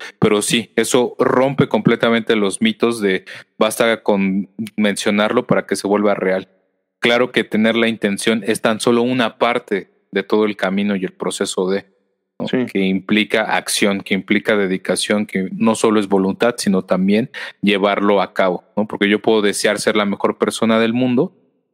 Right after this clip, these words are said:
Speaker 1: pero todos los días estar cometiendo barbaries y decir, "Híjole, no, es que yo quiero ser mejor",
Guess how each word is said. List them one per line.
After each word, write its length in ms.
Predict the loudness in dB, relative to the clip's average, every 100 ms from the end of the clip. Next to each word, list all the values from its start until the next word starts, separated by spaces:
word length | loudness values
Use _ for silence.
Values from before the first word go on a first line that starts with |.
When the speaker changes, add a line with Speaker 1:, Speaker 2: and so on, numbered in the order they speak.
| _ _
Speaker 1:
pero 220 | 0 2
todos 220 | 2 2
los 200 | 2 0
días 300 | 2 0 0 -6
estar 280 | -4 -4 -2
cometiendo 1000 | -4 -4 0 0 0 0 0 -2 -6 _ _ _ -2
barbaries 1000 | 0 0 0 0 2 2 2 0 -6 _
y 140 | 0
decir, 420 | 0 0 -2 -2 -2
"Híjole, 300 | -2 -2 -2
no, 120 | -4
es 80 | -4
que 80 | -2
yo 180 | -2 0
quiero 280 | 0 0
ser 240 | 0 -2 0
mejor", 400 | -2 0 -2